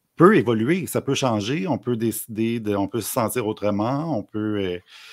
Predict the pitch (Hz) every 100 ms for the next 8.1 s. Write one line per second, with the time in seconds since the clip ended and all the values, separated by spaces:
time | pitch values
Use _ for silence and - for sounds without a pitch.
0 | - _ - 135 147 117 107 - - 127
1 | 143 175 - 117 147 - 147 147 - 123
2 | 123 - 113 107 131 120 120 113 107 107
3 | 107 _ _ _ _ _ _ _ _ _
4 | _ _ _ _ _ _ _ 139 147 185
5 | - 117 135 113 110 175 175 117 113 -
6 | 208 170 - 131 135 143 110 98 92 90
7 | _ _ _ _ - 160 151 117 110 113